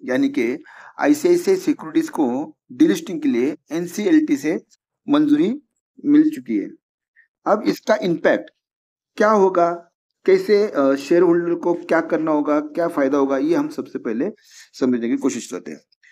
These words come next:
डीलिस्टिंग यानी क्या है कि आगे से हम आईसीआईसीआई सिक्योरिटीज में जो स्टॉक मार्केट में हम ट्रेड नहीं कर पाएंगे, क्योंकि अब ये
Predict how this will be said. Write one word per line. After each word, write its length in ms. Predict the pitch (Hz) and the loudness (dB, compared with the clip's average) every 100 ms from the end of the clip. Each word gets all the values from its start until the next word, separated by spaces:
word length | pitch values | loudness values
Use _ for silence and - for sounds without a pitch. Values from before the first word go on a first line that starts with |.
| - - | -20 -10
डीलिस्टिंग 400 | - 202 214 226 | -4 -2 -2 -4
यानी 160 | 208 202 | -4 -4
क्या 160 | 185 190 | -2 0
है 140 | 180 | 0
कि 140 | 180 | -4
आगे 360 | 202 135 143 170 | -6 -4 -2 -2
से 140 | 170 | -2
हम 440 | 196 160 143 127 - | -2 -2 -2 -4 -4
आईसीआईसीआई 480 | 143 147 165 - 185 | -2 0 -2 -2 -4
सिक्योरिटीज 520 | - 143 151 147 139 | -2 -4 -2 0 0
में 300 | 143 117 123 147 - _ _ 127 | 0 -4 -6 -10 -20 _ _ -8
जो 440 | 135 180 220 - | 2 2 2 -4
स्टॉक 380 | - - 180 - | -10 -2 -2 -2
मार्केट 340 | 160 156 156 151 | -4 -4 -4 -6
में 140 | 165 | -4
हम 260 | 156 165 - - | -4 -4 -8 0
ट्रेड 300 | 165 165 170 | 2 2 0
नहीं 240 | 151 143 | -2 -2
कर 200 | 151 139 | -4 -6
पाएंगे, 440 | 127 95 98 110 196 - _ _ | -4 -8 -8 -8 -8 -12 _ _
क्योंकि 240 | - 160 165 | -12 -2 -2
अब 160 | 160 | 0
ये 200 | 196 262 | -2 -2